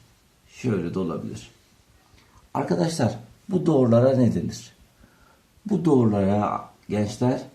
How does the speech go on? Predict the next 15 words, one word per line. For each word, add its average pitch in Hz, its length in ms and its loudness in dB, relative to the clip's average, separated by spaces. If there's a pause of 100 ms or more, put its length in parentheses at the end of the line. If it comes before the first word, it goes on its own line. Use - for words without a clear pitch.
(560)
kiriş - 540 -6
denir. - 440 -12 (1800)
Kiriş. - 640 -12 (1300)
Bu - 80 -10
da - 60 -10 (140)
kiriş. - 480 -20 (4000)
En 180 400 4
büyük 113 440 2
kirişe, 139 760 0 (720)
en 147 340 0
büyük 101 340 -2
kirişe 135 480 0
ne 151 160 0
diyoruz 135 280 -2
arkadaşlar? 131 680 0